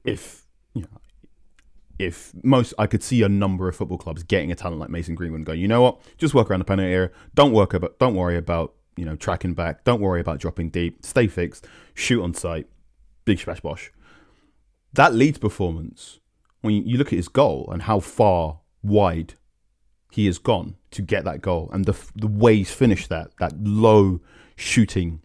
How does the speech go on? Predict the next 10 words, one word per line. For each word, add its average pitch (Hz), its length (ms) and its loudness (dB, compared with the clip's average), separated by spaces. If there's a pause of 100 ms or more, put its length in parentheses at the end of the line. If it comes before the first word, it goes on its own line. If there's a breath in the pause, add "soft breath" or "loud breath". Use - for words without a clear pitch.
(120)
profile 90 600 0 (240 soft breath)
into 104 300 2
the 92 60 0
far 90 260 2
post, - 480 -2
and 104 140 2
it's 90 100 0
gone 92 220 0
in, 85 260 -2 (500 loud breath)
that, - 380 0